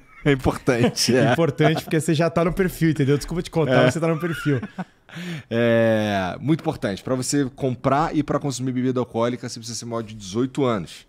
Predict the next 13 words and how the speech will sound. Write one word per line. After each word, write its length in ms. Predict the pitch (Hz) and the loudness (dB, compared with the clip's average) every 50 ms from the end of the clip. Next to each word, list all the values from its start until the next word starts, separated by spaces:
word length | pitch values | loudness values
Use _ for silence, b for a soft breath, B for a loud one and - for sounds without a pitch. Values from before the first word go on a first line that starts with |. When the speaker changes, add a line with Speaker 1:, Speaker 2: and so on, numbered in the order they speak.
| b b b b b b _ | b b b b b b _
Speaker 1:
Justamente 380 | 82 82 - 104 101 107 107 - | -18 -12 -8 -8 -6 -6 -6 -6
pra, 400 | - 113 113 110 107 101 92 82 - | -4 -2 -2 0 0 -2 -4 -6 -10
e 80 | 76 90 | -10 -8
tentando 460 | - 117 117 113 - 131 139 147 147 | -6 -6 -6 -4 -2 0 2 2 2
imaginar 440 | 139 131 135 139 120 131 127 120 127 | 2 2 2 0 0 0 -2 -2 -2
que 80 | - - | -4 -6
você 160 | 131 - 131 | -6 -4 -4
vai 60 | 120 | -4
fazer 180 | - 123 117 120 | -4 -4 -4 -4
isso 100 | 117 - | -6 -8
de 60 | - | -10
forma 240 | - 120 113 117 120 | -8 -6 -6 -4 -4
responsável, 720 | 123 117 - - 135 131 120 - - 76 76 69 - - | -6 -6 -8 -8 -6 -6 -4 -6 -6 -6 -8 -10 -12 -18